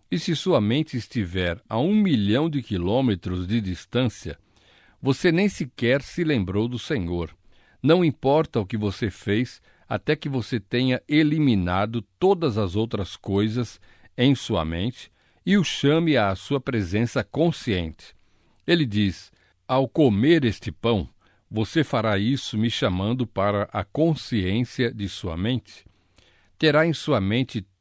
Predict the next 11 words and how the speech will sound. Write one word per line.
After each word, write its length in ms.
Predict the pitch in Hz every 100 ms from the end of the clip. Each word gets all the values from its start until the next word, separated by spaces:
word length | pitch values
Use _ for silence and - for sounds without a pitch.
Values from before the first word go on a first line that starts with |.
| _
tudo 300 | - 233 170
o 60 | 123
que 180 | - 98
fiz 340 | - 127 120
por 260 | - 143 147
você 640 | 101 90 - - 123 92 _ 98
durante 400 | 98 110 104 -
toda 240 | - 160 120
a 20 |
minha 240 | 95 87
vida? 380 | 82 123 107 80